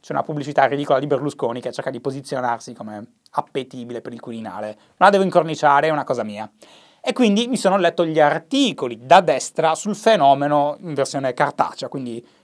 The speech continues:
pure i pezzi d'opinione mi sono letto. E se uno si beve uno shot ogni volta che si citano le persone di sinistra, i buonisti, c-, cose affini,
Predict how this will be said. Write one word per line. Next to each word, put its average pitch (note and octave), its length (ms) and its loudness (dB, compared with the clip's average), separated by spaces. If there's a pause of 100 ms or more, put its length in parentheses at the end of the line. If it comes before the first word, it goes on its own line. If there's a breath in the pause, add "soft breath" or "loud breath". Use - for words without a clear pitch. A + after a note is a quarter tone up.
(120 soft breath)
pure A#3+ 240 6
i G#3 80 6
pezzi G3+ 240 -2
d'opinione C#3+ 540 -4
mi A2+ 80 -12
sono A2 240 -6
letto. G#2 420 -12 (480 soft breath)
E - 180 0
se - 140 2
uno A3 280 4
si - 120 -6
beve F3+ 180 8
uno F3+ 140 2
shot D3+ 360 2
ogni B2+ 120 -6
volta F3+ 240 4
che D3+ 60 -8
si F#3+ 120 -6
citano D3 340 -6
le G#2+ 120 -10
persone E3 720 2 (240 soft breath)
di D3 180 -10
sinistra, F3+ 540 -2
i B2 80 -2
buonisti, D3+ 960 2
c-, E3+ 160 -8
cose F3 280 8
affini, E3+ 680 -2